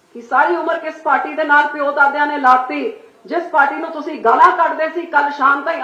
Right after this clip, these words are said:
ਅੱਜ ਸਵੇਰੇ ਉਸੇ ਪਾਰਟੀ ਦੇ ਗੁਣਗਾਨ ਕਰਨ ਲੱਗ ਜਾਂਦੇ ਹੋ ਤੇ ਜਿਨ੍ਹਾਂ ਨੇ ਤਿੰਨ ਪੀੜ੍ਹੀਆਂ ਨੂੰ ਪਾਰਟੀਆਂ ਨੂੰ ਤੁਹਾਨੂੰ ਕੁਝ ਦਿੱਤਾ, ਉਸ ਪਾਰਟੀ ਨੂੰ ਗਾਲਾਂ ਕੱਢਣ ਲੱਗ ਜਾਂਦੇ ਹੋ।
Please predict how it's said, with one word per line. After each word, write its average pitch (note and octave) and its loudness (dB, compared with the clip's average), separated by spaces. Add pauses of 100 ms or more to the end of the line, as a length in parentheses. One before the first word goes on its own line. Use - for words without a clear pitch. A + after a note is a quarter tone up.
ਅੱਜ C#4+ 0
ਸਵੇਰੇ C#4 -4
ਉਸੇ C#4 -6
ਪਾਰਟੀ C#4 0
ਦੇ A#3 -4
ਗੁਣਗਾਨ C#4 0
ਕਰਨ D4 -8
ਲੱਗ C4 0
ਜਾਂਦੇ C#4+ -4
ਹੋ D4 -6
ਤੇ C#4+ -8
ਜਿਨ੍ਹਾਂ C#4 -6
ਨੇ D4 -8
ਤਿੰਨ E4 -6
ਪੀੜ੍ਹੀਆਂ D4+ -8
ਨੂੰ D4 -6
ਪਾਰਟੀਆਂ C4 -4
ਨੂੰ C#4+ -8
ਤੁਹਾਨੂੰ C4 -6
ਕੁਝ - -4
ਦਿੱਤਾ, - -4 (420)
ਉਸ G3+ 0
ਪਾਰਟੀ - 0
ਨੂੰ G#3+ 2
ਗਾਲਾਂ G#3 0
ਕੱਢਣ A#3+ -6
ਲੱਗ A3+ -4
ਜਾਂਦੇ G#3+ -8
ਹੋ। - -16